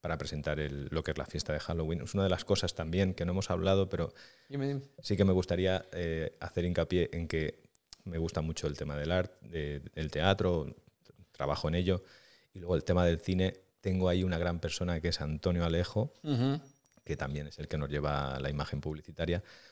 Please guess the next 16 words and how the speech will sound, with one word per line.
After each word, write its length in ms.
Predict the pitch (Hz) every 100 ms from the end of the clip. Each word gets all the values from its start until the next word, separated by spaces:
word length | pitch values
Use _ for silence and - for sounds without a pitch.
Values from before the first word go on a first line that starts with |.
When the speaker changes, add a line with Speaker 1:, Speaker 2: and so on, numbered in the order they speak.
| _ _ _ -
Speaker 1:
pero 280 | 104 92 87
es 200 | 82 -
un, 340 | 78 76 67 -
es 120 | -
un 80 | 78
friki 280 | 78 78
del 160 | 76 76
cine, 320 | - 92 92 -
le 200 | 82 76
gusta 280 | 85 -
muchísimo, 580 | 76 71 78 78 71 65
ha 520 | 67 - - - -
estudiado 400 | - - 69 69
di-, 120 | 71 58 58
dirección 600 | 71 71 - 80 73 71
fotográfica 800 | - 76 80 92 82 82 78 73